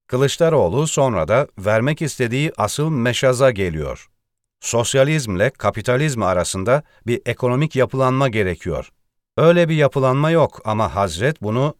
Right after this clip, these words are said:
sosyal demokrasi sanıyor. İşte biz buna sosyal demokrasi diyoruz. Siz diyor olabilirsiniz ama kimse demiyor. Sosyal demokrasi, kapitalizmle komünizm arasında bir üçüncü yol değildir.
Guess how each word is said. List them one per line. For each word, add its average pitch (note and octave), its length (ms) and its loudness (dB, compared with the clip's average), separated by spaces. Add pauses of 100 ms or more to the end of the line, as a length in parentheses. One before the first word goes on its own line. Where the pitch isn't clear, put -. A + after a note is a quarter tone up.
sosyal C3 600 0
demokrasi A#2 540 -2
sanıyor. D#2+ 500 -6 (580)
İşte G2 400 -4
biz C#3 280 -2
buna G2+ 420 -2 (100)
sosyal A#2 600 0
demokrasi G2+ 560 -2
diyoruz. E2 480 -4 (480)
Siz D#3 420 -2 (420)
diyor C#3+ 320 4
olabilirsiniz C3 920 0 (300)
ama F#2 220 -2
kimse C3+ 560 -2
demiyor. F2 480 -4 (360)
Sosyal C3 520 0
demokrasi, B2 640 -2 (380)
kapitalizmle B2+ 800 0
komünizm C3+ 600 -2
arasında A#2 480 -2
bir C#3+ 100 -4
üçüncü B2 420 -4
yol B2 300 0
değildir. F#2 480 -4